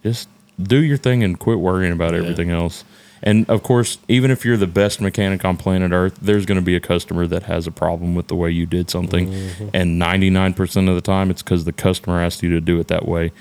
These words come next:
Speaker 1: And you suggested not to do it that way. And they said they wanted to do it anyways. And you said, "It's your money. It's your truck. I'll do it however you wanna pay me to do it." But
Speaker 2: Yeah.
Speaker 1: yeah, I don't, I'm not out here trying to tell anybody I'm better than them 'cause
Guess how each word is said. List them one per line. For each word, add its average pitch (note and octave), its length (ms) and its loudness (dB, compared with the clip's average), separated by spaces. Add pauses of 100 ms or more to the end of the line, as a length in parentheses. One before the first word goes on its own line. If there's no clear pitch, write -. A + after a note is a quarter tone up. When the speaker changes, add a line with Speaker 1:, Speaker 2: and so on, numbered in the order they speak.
(260)
Speaker 1:
And G2 140 2
you G2 280 4
suggested F#2 680 0
not F2+ 300 0
to F2+ 60 -6
do E2+ 200 0
it E2 100 -2
that E2+ 220 -2
way. E2+ 240 0
And F2 120 0
they F2+ 140 0
said F2 260 -2
they E2+ 120 0
wanted E2+ 260 -2
to E2+ 80 -2
do F2 180 2
it E2+ 80 2
anyways. F2 380 0
And E2+ 100 -4
you F2 60 0
said, E2+ 220 -4 (380)
"It's - 120 -8
your G#2+ 140 6
money. F#2+ 260 2
It's F2+ 160 -2
your F2+ 120 2
truck. F#2+ 340 0
I'll E2+ 60 -2
do F2 160 0
it E2+ 80 -2
however E2+ 260 -2
you E2+ 80 -2
wanna E2+ 240 0
pay F#2+ 240 0
me F2 80 0
to E2 100 -4
do G2 200 2
it." F2 120 -2 (100)
But F2 200 -4 (1120)
Speaker 2:
Yeah. D#2+ 120 -6
Speaker 1:
yeah, A#2 300 6
I - 40 4
don't, A#2 120 -4
I'm A#2+ 120 2
not G#2 160 2
out G2 160 0
here F#2 140 2
trying F2+ 260 0
to F2 60 -2
tell F2 420 0
anybody F2 400 0
I'm D#2+ 120 -4
better E2 280 0
than E2+ 140 -4
them E2+ 240 -2
'cause E2 360 -6